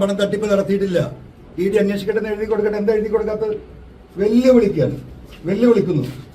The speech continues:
പിണറായിയെ മേലിൽ, പേരിൽ ഈ ആർ എസ് എസിനെ ചാർത്തുന്ന കേരളത്തിലെ പ്രതിപക്ഷ നേതാവിനെ കേരളത്തിലെ ജനങ്ങൾക്ക് വേണ്ടി വളരെ സ്നേഹത്തോടെ, വളരെ ബഹുമാനത്തോടെ വെല്ലുവിളിക്കുക. ഒന്ന് എഴുതി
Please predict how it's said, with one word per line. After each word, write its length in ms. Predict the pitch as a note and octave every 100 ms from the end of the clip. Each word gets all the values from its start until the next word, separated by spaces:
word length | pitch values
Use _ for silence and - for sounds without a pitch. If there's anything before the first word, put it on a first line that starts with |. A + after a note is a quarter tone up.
| - - -
പിണറായിയെ 600 | F3 G#3+ A#3 A#3 A#3 A#3 A3+
മേലിൽ, 340 | G#3 G#3 A3 A#3 C#3 - -
പേരിൽ 320 | F#3 G3+ A3 A#3 - - - -
ഈ 40 | G#3 G#3
ആർ 100 | G3+ A3
എസ് 100 | G#3
എസിനെ 220 | G#3+ A3 G#3+ G3
ചാർത്തുന്ന 420 | G3 G3 G#3 G#3+ A3+ - - - - - - -
കേരളത്തിലെ 440 | F#3 G#3+ G#3+ A3+ G3+
പ്രതിപക്ഷ 360 | F#3 G3+ - A3+
നേതാവിനെ 520 | G#3+ G#3 G#3 G#3 G#3+ A3+ - - - - -
കേരളത്തിലെ 480 | E3+ G#3 A3+ A3+ A3+ G3
ജനങ്ങൾക്ക് 440 | G3+ G#3+ G#3+ A3+ G3+
വേണ്ടി 220 | D#3 - - - - - - - - - - -
വളരെ 280 | D#3 A3+ B3 G#3
സ്നേഹത്തോടെ, 540 | G#3+ G#3 - G3 D3+ B2 - - - E3
വളരെ 300 | F#3+ A#3 B3+ A3+
ബഹുമാനത്തോടെ 640 | G3+ G3+ G3 F#3+ E3+ D3 - - - - -
വെല്ലുവിളിക്കുക. 480 | E3+ G3 F3+ F#3 D#3+ C#3+
ഒന്ന് 120 | F#3+
എഴുതി 120 | F#3